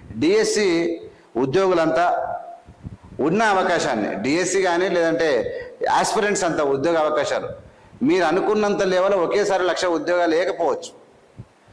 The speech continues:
ఇప్పుడు ప్రిపేర్ కాని వాళ్ళు చాలామంది ఉండి ఉండవచ్చు. If you don't prepared, if you did not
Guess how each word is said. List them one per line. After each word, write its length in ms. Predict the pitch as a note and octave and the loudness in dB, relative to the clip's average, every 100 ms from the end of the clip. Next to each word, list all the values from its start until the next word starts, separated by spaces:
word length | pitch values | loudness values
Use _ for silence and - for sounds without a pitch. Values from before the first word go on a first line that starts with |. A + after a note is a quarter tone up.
| _ _ | _ _
ఇప్పుడు 220 | C#3 D#3 G3+ | -2 0 0
ప్రిపేర్ 640 | D#3+ D#3+ G#3 A3 A3 G#3+ | 0 2 2 2 0 0
కాని 260 | F3 G3+ | 0 0
వాళ్ళు 300 | G#3 G3+ G#3 G#3 | 2 2 2 2
చాలామంది 380 | F3 G3+ G3 G3 | 0 2 2 0
ఉండి 240 | F3 F#3+ | 2 0
ఉండవచ్చు. 500 | G#3 F3+ D3 B2 F#3+ - - - - - - - _ - | 2 2 0 -2 -6 -10 -20 -20 -20 -20 -20 -20 _ -4
If 100 | A2+ | 0
you 160 | G#3 | 0
don't 340 | G3 G3 A#3 A#3 | 2 2 2 0
prepared, 600 | G#3 G#3 G#3 G#3 G3+ G#3 - - - - - _ _ _ _ _ _ _ - | 0 0 2 2 0 -2 -6 -12 -18 -20 -20 _ _ _ _ _ _ _ -6
if 100 | A#2 | -4
you 220 | F3+ A3 | 0 2
did 220 | F3+ E3 | 2 2
not 200 | D#3+ G#3 | 2 0